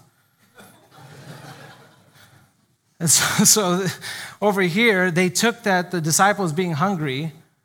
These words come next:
as reaping, threshing, preparing, and eating. They're saying, "Ah, you broke, you broke the Sabbath. It's not lawful.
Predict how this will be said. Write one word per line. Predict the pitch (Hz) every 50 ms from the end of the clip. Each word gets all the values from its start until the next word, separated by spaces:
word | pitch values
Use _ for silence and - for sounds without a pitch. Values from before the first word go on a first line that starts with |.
| _ _ -
as | 160 160 160 156 156 147 131 - - 143
reaping, | 143 139 156 190 214 220 202 - 151 131 147 175 175 165 - - _ _ _
threshing, | - - - 165 202 214 202 - - 156 135 135 156 170 165 - - _ -
preparing, | - 175 - - - 202 196 185 156 139 135 131 143 151 143 - - _ _ _ _ -
and | 160 165 160 -
eating. | 185 190 190 160 131 90 - 131 - _ _ _ _ _ _ _ _ _ _ _ _ _ _ _ _ _ _ _ _ _ _ _ _ _ _ _ _ _ _
They're | - 165
saying, | - 240 214 196 202
"Ah, | 254 330 359 359 349 320 277 226 196
you | 196 226 254 220
broke, | 185 294 330 320 285 214 - - 233 165 196
you | 226 247 226
broke | 202 269 285 294 254 - - - - - - - - - - - -
the | - 262
Sabbath. | - - 302 277 269 285 262 269 262 220 - - - - - - _ _ _ _ _ _ _ _ -
It's | - -
not | 269 269 233 233
lawful. | 247 269 277 262 - - 233 214 196 160 139 135 - - -